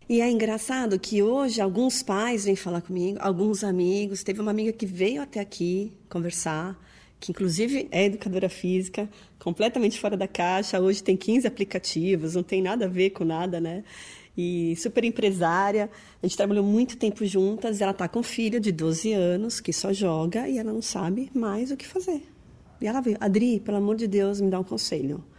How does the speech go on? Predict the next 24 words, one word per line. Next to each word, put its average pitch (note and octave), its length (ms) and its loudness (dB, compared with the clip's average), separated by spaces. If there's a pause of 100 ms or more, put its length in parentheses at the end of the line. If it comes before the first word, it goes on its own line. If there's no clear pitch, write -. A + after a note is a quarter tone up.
(480)
Me G3+ 80 2
fala A#3 300 0
o - 20 0
que B3 100 -2
eu A#3 40 -4
tenho A3 180 0
que - 100 -8
fazer." G3 460 -2 (600)
Então, B3+ 180 4
hoje C#4 400 6
eu A3+ 120 6
faço A3+ 280 0
ao B3 40 0
contrário, E3 640 -4 (140)
né? F3+ 220 -6
Hoje F#3+ 240 0
eu G#3 100 2
falo G#3 520 2
o A#3 40 -8
que A#3+ 120 -8
eu A#3 40 -2
não A#3+ 100 -2
fiz, - 480 -4 (340)
né? F#3 220 -10